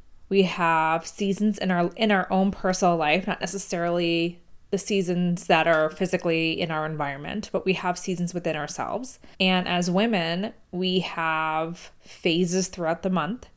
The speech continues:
where some days are, we're more on fire and other days we need to be more laid back. And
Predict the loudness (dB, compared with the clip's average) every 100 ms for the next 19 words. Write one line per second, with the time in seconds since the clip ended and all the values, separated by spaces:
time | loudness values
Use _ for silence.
0 | -12 -2 0 2 2 0 -2 0 2 4
1 | 2 4 4 4 4 4 2 0 2 2
2 | 0 -2 0 0 0 -2 -4 -4 -2 0
3 | 0 0 -2 -6 -20 -20 -18 -10 -2 0
4 | 2 2 2 -2 -4 -4 -4 -2 -2 -2
5 | -2 -4 -6 -8 -20 -20 -4 0 2 2
6 | 2 0 -2